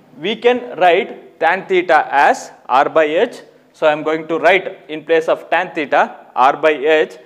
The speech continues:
the remaining thing will be same, small m g plus capital M G plus or minus f by two into one plus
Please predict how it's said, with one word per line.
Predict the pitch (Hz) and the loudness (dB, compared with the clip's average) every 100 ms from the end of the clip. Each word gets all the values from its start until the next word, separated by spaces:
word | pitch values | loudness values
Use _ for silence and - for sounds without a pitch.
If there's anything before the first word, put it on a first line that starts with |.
| _ _ - | _ _ -8
the | 139 165 | -2 -2
remaining | 175 208 196 | -2 -4 -6
thing | 185 156 | -8 -8
will | 143 | -8
be | 135 196 294 - | -4 -4 -4 -10
same, | - 165 131 - - | -6 -4 -4 -6 -20
small | - - 156 160 | -10 -2 0 0
m | 151 | -4
g | 147 226 269 - | -4 -4 -6 -6
plus | 151 185 - - - _ _ | 2 2 0 -6 -20 _ _
capital | 165 170 208 220 | -2 0 -2 -2
M | 202 175 | -2 -4
G | 180 | -6
plus | 180 165 | -4 -2
or | 190 | -2
minus | 175 165 160 | -2 -4 -4
f | 170 160 | -6 -4
by | 156 151 | -4 -4
two | 151 170 165 | -2 -2 -2
into | 143 139 127 175 294 - - _ - | -6 -8 -2 -2 -2 -6 -20 _ -4
one | 143 156 147 | -2 -2 -2
plus | 160 262 - | 0 0 -2